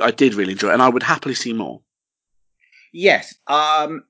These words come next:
Speaker 2: whilst I agree that if that turns out to be it, and I, I think maybe it would make sense if it was it.
Speaker 1: Yeah, 'cause they are, they are all getting on.
Speaker 2: Yes. Um, I would be happy if that is it done. I'm going, "You know what? I think they went out on a good,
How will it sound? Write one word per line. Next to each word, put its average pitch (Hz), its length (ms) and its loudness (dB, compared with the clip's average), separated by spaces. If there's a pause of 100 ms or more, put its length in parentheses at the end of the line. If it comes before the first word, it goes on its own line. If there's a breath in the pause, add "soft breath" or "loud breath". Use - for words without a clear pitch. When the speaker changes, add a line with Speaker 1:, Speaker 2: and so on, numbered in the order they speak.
(140)
Speaker 2:
whilst 220 360 2
I 165 160 2
agree 127 460 0
that 131 160 -2
if - 240 -6
that - 260 -8
turns 143 380 2
out 131 160 4
to - 80 -18
be 117 180 4
it, 139 220 2
and 190 160 0
I, 214 140 0
I 196 100 2
think 202 260 -4
maybe 156 320 -2
it 101 60 -8
would 110 120 -6
make 113 200 -4
sense 147 340 -6
if 180 100 -2
it 190 140 0
was 165 140 -2
it. 262 120 0 (560)
Speaker 1:
Yeah, 151 240 -2
'cause 170 180 -2
they 196 120 6
are, 170 260 8
they 131 180 -2
are 123 260 4
all 90 80 -6
getting 107 320 -10
on. 104 240 -12 (240)
Speaker 2:
Yes. - 600 0 (260)
Um, 147 460 6 (160)
I 147 680 2
would 156 180 4
be 170 100 4
happy 127 560 -2
if - 140 -12
that 160 240 2
is 143 460 -4 (140)
it - 280 -2
done. 131 320 6
I'm 113 100 -4
going, 110 260 0
"You 143 80 -2
know 180 120 2
what? - 320 6 (100)
I 110 80 -4
think - 200 -6
they 135 60 0
went 139 160 4
out 117 120 0
on 120 100 0
a 113 40 0
good, 110 480 2